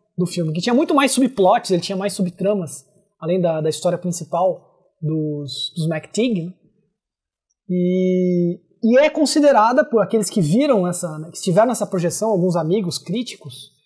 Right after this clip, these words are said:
e outros cineastas, como o ma-, o maior filme de todos os tempos. Obviamente que estamos na década de vinte ainda, então eles afirmam isso lá pela década de quarenta, cinquenta, enfim. Diziam que era o maior filme de todos os tempos, um filme magistral, uma obra magna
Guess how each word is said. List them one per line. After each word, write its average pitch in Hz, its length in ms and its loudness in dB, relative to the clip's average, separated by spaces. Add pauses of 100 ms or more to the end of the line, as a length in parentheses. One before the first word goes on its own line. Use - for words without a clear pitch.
(240)
e 160 80 0
outros 185 300 0
cineastas, 190 580 -6 (220)
como 254 160 2
o 294 160 4
ma-, 285 120 4
o 247 60 4
maior 269 220 6
filme 302 180 2
de 254 80 6
todos 262 240 2
os - 80 -6
tempos. 165 360 -4
Obviamente 185 420 -4
que 220 180 -8 (220)
estamos 202 240 -4
na 214 80 4
década 226 240 2
de 233 100 4
vinte 208 340 2
ainda, 156 260 -4
então 156 340 -14 (520)
eles 147 260 -6
afirmam 196 360 0
isso 202 180 2
lá 190 300 0 (400)
pela 170 160 -2
década 180 220 -2
de 165 60 -12
quarenta, 190 360 2
cinquenta, 185 460 -4
enfim. 185 260 -6 (640)
Diziam 185 260 2
que - 80 0
era 254 120 2
o - 20 2
maior 247 160 6
filme 269 180 2
de 226 60 -2
todos 269 220 2
os - 40 -4
tempos, 208 300 0
um 185 100 0
filme 226 280 -2
magistral, 214 840 2
uma 165 140 -4
obra 196 440 -2
magna 170 640 0